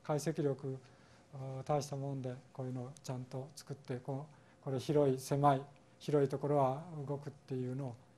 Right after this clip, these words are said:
彼、彼が作ったんですが、彼があれしてくれました。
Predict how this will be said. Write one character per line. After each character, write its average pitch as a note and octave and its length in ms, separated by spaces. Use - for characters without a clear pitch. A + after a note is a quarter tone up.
彼、 C#3 200
彼 C3+ 200
が C3 140
作 - 180
っ - 20
た - 140
ん A#2+ 60
で A#2+ 80
す C3+ 120
が、 C3 140
彼 B2 120
が C3 80
あ B2 40
れ A#2 60
し - 80
て - 80
く A#2 40
れ A#2+ 60
ま A#2 140
し - 40
た。 - 60